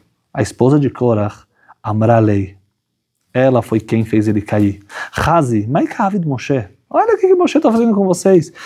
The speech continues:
E o Havemal Kaleahua, ele é o rei. Shave Kahana Rabba Libnei Ahue, o Kohen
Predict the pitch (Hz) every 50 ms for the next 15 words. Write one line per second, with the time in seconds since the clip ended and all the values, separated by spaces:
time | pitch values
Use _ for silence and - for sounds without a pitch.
0 | - - - 196 220 254 233 202 220 202 208 190 180 196 208 202 - 196 190 175
1 | 151 - - 180 202 208 196 160 117 110 - _ _ _ _ _ _ _ 160 170
2 | 180 196 185 127 131 160 165 156 131 107 107 - - - - _ - - 170 175
3 | 180 196 185 - 175 156 139 165 180 180 175 165 165 175 175 170 170 160 160 160
4 | 160 147 147 151 151 143 147 156 165 165 147 - - - 180 180 170 147 117 107
5 | 101 - _ _ - - - - - 143 - - 156 139 147 180 214 240 233